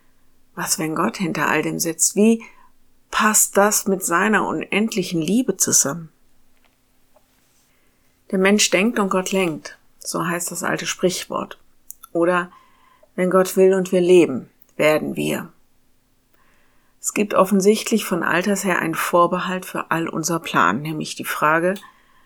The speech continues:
ob Gott unsere Pläne gefallen, ob er bereit ist, sich dahinter zu stellen oder ob er einen anderen Weg mit uns vorhat.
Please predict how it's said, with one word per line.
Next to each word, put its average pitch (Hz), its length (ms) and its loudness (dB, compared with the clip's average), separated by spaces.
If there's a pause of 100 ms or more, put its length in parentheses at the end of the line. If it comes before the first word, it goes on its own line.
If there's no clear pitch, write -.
(260)
ob 185 180 -4
Gott 170 220 4
unsere 180 280 -4
Pläne 160 300 -2
gefallen, 160 540 -4 (800)
ob - 160 -4
er 190 140 6
bereit 180 380 0
ist, 175 120 0
sich 170 160 -2
dahinter 170 440 -6
zu - 120 -4
stellen - 440 -8 (840)
oder 180 400 4 (640)
ob - 160 -2
er 127 180 0
einen 156 220 2
anderen 160 400 2
Weg 123 220 0
mit - 120 -6
uns 98 160 -4
vorhat. - 540 -8